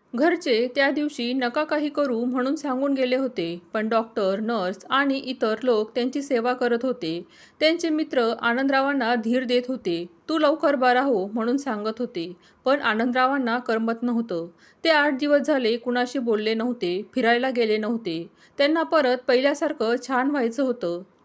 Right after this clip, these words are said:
आनंदात जगायचं होतं. वय इतकं होतं, पण खूप ॲक्टिव्ह आणि पॉझिटिव्ह विचारांचे होते ते. सर्वांना मदत करायचे.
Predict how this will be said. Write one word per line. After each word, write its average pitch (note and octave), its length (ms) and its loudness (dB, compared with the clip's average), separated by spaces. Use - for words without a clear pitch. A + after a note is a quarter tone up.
आनंदात B3+ 480 0
जगायचं A3 440 0
होतं. F#3+ 420 -4
वय E4 240 6
इतकं D#4 300 0
होतं, C4 420 2
पण B3 300 4
खूप E4+ 280 0
ॲक्टिव्ह B3+ 500 0
आणि C4 180 2
पॉझिटिव्ह C4+ 560 0
विचारांचे B3+ 520 0
होते A#3 340 0
ते. F#3 180 -2
सर्वांना A3 520 0
मदत A3 360 -2
करायचे. G3+ 480 -2